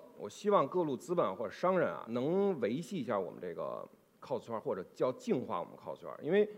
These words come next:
我相信，如果那二点四亿人是把小猪佩奇的观众或者熊出没的观众都算进来了，那是有可能的。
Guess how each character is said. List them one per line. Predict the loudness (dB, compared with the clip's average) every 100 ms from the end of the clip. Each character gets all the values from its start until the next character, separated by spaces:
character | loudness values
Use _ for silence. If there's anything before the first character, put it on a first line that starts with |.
| -12
我 | -2 0
相 | 2 2
信， | 2
如 | 0
果 | 2
那 | 2
二 | 2 2
点 | 0
四 | -2 -4 0
亿 |
人 | 0 -2
是 | -2 -2
把 | 0 2 0 -4 -12 -10
小 | -2 -2
猪 | 0
佩 | 2 2
奇 | 4
的 | 4
观 | 4 4
众 | 2 0
或 | 0
者 | -2
熊 | -2 -4
出 | -4 0
没 | 4 6
的 |
观 | 6 2 2
众 | 0
都 | -4
算 | 4 4 6
进 | 2
来 | -2
了， | -2
那 | -2 -4
是 | -4
有 | -2 0
可 | 4 4
能 | 4 -2
的。 | -6